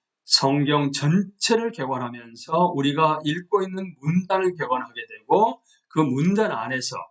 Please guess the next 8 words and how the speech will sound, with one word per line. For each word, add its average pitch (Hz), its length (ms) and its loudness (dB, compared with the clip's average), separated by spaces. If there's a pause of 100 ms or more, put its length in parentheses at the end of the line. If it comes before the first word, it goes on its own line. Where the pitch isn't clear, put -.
(600)
문법 139 500 2
연구와 139 580 0
의미 190 400 2
연구와 135 540 0
구문 190 380 0
연구가 147 640 -2 (460)
핵심 247 500 4
개념으로 139 720 2